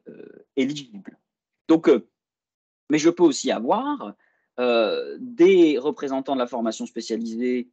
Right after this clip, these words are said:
qui sont que les suppléants de la formation plénière et les suppléants de la formation spécialisée qui sont tout agent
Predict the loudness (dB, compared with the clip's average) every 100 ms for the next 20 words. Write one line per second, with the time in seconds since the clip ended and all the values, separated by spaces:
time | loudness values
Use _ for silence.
0 | _ _ -16 -14 -6 -6 0 4 6 6
1 | 2 -2 -8 -4 -2 -2 -6 -10 _ _
2 | _ -18 -2 2 2 0 -6 -8 -10 -10
3 | -8 -4 -2 -2 -4 0 2 2 0 -4
4 | 0 0 0 -2 -4 -6 -6 -8 -12 -12
5 | -12 -10 -10 -8 -2 -2 -2 -8 _ _
6 | _ -10 -4 -4 0 2 4 2 0 -6